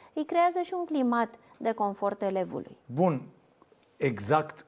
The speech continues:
Speaker 2: Și credeți că veți reuși asta? Iată, ați mai încercat. În, ați fost în perioada două mii paisprezece, două mii șaisprezece?
Speaker 1: Două mii șaisprezece doar.
Speaker 2: Nu,
Speaker 1: Două,
Speaker 2: a,
Speaker 1: un an.
Speaker 2: două mii șaisprezece,
Speaker 1: Tot un
Speaker 2: da?
Speaker 1: an.
Speaker 2: Ok.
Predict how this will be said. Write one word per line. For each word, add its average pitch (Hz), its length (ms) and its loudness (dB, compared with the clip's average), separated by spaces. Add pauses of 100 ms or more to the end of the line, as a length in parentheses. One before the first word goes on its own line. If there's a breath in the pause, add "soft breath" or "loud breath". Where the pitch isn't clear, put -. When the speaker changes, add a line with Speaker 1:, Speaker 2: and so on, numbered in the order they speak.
Speaker 2:
Și 110 320 -6
credeți 143 380 2
că - 80 -2
veți 117 240 0
reuși 117 360 2
asta? 120 280 2
Iată, 120 240 4
ați 113 160 2
mai 110 160 2
încercat. 113 720 0
În, 107 340 -2 (240 loud breath)
ați 113 160 -4
fost - 260 -4
în 127 180 -2
perioada 120 380 2
două 120 280 0
mii 117 200 0
paisprezece, 123 420 -2
două 117 140 0
mii 240 320 2
șaisprezece? 240 220 0
Speaker 1:
Două 240 160 -4
mii 185 100 -4
șaisprezece - 260 -8
doar. 123 180 -4
Speaker 2:
Nu, 135 80 2
Speaker 1:
Două, 330 200 4
Speaker 2:
a, 139 60 4
Speaker 1:
un - 60 4
an. 392 60 2
Speaker 2:
două 381 160 4
mii 120 140 0
șaisprezece, 196 420 4
Speaker 1:
Tot 139 100 2
un 120 60 4
Speaker 2:
da? 208 60 6
Speaker 1:
an. - 140 4
Speaker 2:
Ok. 160 320 -2